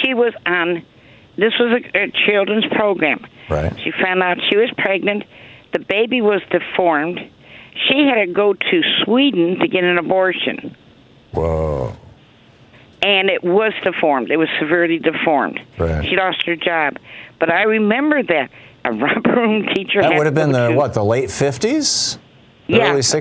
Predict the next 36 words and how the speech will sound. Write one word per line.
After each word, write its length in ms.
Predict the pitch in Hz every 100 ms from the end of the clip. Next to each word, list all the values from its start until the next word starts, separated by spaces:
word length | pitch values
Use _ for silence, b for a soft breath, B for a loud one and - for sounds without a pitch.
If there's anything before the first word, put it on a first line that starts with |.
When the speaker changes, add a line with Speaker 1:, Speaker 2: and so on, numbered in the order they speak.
| -
Speaker 1:
like 40 |
Speaker 2:
sixties? 120 | 185 202 147
Speaker 1:
that. 60 |
Speaker 2:
'Cause 200 | 143 117
romper 320 | 127 160 190 165
room 420 | 139 131 123 120
Speaker 1:
Right. 240 | 151 170 - -
Speaker 2:
was 260 | 135 123 104
when 160 | 120 120
I 140 | 151
was 320 | 143 110 - - _ _ -
a 80 |
little 360 | 107 113 175 185
kid, 260 | - 113 92
in, 100 | 95
like, 220 | 113 117
in, 80 | 120
like, 200 | 123 120
in 100 | 113
the 100 | 104
early 420 | 123 131 196 165
fifties. 680 | 107 - 92 - 92 87 - b b b b b
And 140 | 104 104
I 40 |
Speaker 1:
Right. 60 | 180
Speaker 2:
don't 140 | 202
think 140 | 160 139
it 80 | 135
even 200 | 131 113
survived 880 | - 117 101 104 110 123 117 104 101
the 160 | 110 101
rise 480 | 110 113 117 104
of, 280 | 101 87 82
of 180 | 117 90
Big 200 | 117 107
Bird. 340 | 101 127 85